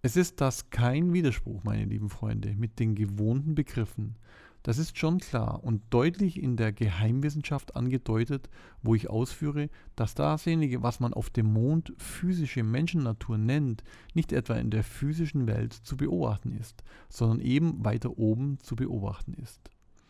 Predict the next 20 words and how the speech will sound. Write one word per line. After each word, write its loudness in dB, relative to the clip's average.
Heute 8
aber 2
können 2
wir 2
sagen, 0
also 4
ist -2
der 4
Mensch 0
heruntergestiegen, 0
er -2
ist -2
während 2
seiner 2
Entwicklung -2
herabgestiegen, 0
als -4
physischer -2
Mensch -2
herabgestiegen, -2